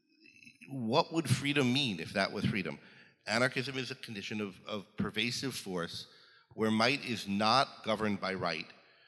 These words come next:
where there are no institutions or mechanisms to appeal to with your claim of right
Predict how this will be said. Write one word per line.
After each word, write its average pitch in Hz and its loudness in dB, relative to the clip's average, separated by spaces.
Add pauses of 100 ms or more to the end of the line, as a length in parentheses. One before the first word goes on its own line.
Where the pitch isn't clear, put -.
(140)
where 104 -4
there 104 0
are 104 0
no 123 2
institutions 123 -6
or 107 -4
mechanisms 101 -2
to 98 -6
appeal 160 -4
to 82 -8 (640)
with 95 -8
your 104 -4
claim 139 -2
of 110 -8
right 87 -8